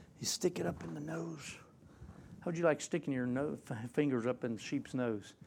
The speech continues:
Pastor said, "I did it." <laughs> But, but that's what our shepherd will do for you. Because you see, sometimes it's not the bears and the lions and Goliaths. It's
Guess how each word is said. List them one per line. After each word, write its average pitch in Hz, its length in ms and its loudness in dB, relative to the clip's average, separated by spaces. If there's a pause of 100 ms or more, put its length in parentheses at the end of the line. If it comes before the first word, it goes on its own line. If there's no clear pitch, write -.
(300)
Pastor 143 300 6
said, 143 180 10
"I 143 100 12
did 151 340 12 (140)
it." 302 2250 12
<laughs> - 40 -12 (580)
But, 190 160 12
but 165 120 2
that's 220 200 6
what 214 320 6
our 180 160 6
shepherd 185 480 2
will 165 120 0
do 180 140 4
for 165 180 -2
you. 170 280 0 (1040)
Because 196 260 12
you 175 80 12
see, 196 200 8
sometimes 208 480 12
it's 180 160 8
not 175 320 10
the 135 60 6
bears 139 420 4
and 123 120 4
the 113 80 4
lions 120 600 -2 (720)
and 117 140 2
Goliaths. 110 680 2 (1400)
It's - 120 -16